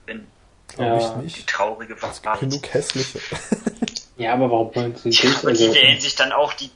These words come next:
Speaker 1: allerkrassesten aus.
Speaker 2: Die f-,
Speaker 1: Also
Speaker 2: die
Speaker 1: wenn man
Speaker 3: die
Speaker 1: schon
Speaker 3: wollen alle
Speaker 1: die Wahl hat.
Speaker 3: Filmstars und so.
Speaker 1: Ja.
Speaker 2: Ja, vor-, ja,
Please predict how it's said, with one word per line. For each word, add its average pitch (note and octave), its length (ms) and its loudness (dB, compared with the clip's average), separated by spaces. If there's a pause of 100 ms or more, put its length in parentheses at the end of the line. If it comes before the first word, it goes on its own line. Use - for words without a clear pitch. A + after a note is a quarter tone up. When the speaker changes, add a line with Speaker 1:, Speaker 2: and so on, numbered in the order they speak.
(100)
Speaker 1:
allerkrassesten C3 1000 0
aus. A2+ 440 -10
Speaker 2:
Die C3 80 -10
f-, - 200 -12
Speaker 1:
Also A#2+ 180 -8
Speaker 2:
die B2 100 -10
Speaker 1:
wenn B2 100 -6
man B2+ 140 -4
Speaker 3:
die C3 100 10
Speaker 1:
schon B2 80 8
Speaker 3:
wollen C3 100 6
alle C3+ 140 4
Speaker 1:
die C3+ 80 4
Wahl A#2 80 4
hat. A#2+ 60 2
Speaker 3:
Filmstars B2+ 760 6
und A2 160 -8
so. A2 260 -4 (800)
Speaker 1:
Ja. A#2 360 -4 (380)
Speaker 2:
Ja, - 100 -12
vor-, - 300 -6
ja, G#2 80 -10